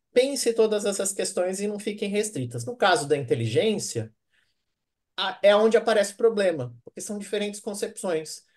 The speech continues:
Numa concepção de ordem democrática,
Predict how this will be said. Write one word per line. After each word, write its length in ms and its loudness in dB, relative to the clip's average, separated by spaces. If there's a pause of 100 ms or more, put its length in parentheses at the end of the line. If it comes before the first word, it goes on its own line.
(160)
Numa 160 -2
concepção 640 0
de 100 0
ordem 240 4
democrática, 1000 -2